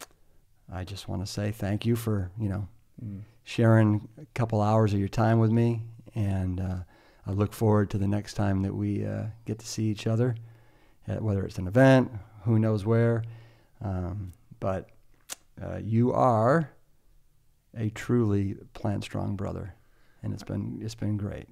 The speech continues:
Speaker 2: I appreciate that. That means more to me than, than you can possibly imagine, Rip. Um,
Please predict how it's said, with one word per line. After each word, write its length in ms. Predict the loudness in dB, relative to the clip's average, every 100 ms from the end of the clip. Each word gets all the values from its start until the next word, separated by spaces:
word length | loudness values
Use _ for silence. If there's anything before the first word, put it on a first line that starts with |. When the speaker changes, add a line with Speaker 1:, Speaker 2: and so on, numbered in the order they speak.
| -12
Speaker 2:
I 120 | -8
appreciate 520 | -8 -10 -12 -10 -10 -8
that. 280 | -8 -6
That 180 | -8 -8
means 520 | -8 -8 -8 -10 -16 -20 -14
more 240 | -8 -6
to 80 | -6
me 180 | -8 -10
than, 300 | -10 -12 -14 -16 -16
than 160 | -16 -14
you 140 | -14
can 100 | -16
possibly 460 | -14 -16 -16 -14 -14
imagine, 460 | -14 -14 -14 -16 -14
Rip. 240 | -14 -16 _ _
Um, 380 | -14 -12 -12 -14